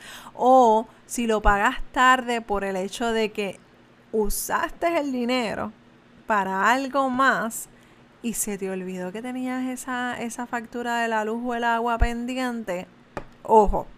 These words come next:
Número cuatro, pides prestado a amigos y familiares para resolver alguna situación financiera. Número cinco, la única forma que tienes para distraerte es irte de compras. Número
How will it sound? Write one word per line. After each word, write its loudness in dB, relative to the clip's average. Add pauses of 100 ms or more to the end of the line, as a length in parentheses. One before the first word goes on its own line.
(640)
Número 4
cuatro, 6
pides 0
prestado 4
a -2
amigos -4
y -4
familiares -4
para -6
resolver -6
alguna -6
situación -6
financiera. -8 (1080)
Número 4
cinco, -2 (160)
la -2
única -4
forma -4
que -4
tienes -4 (160)
para 4
distraerte -2 (160)
es -4
irte -6
de -4
compras. -8 (760)
Número 2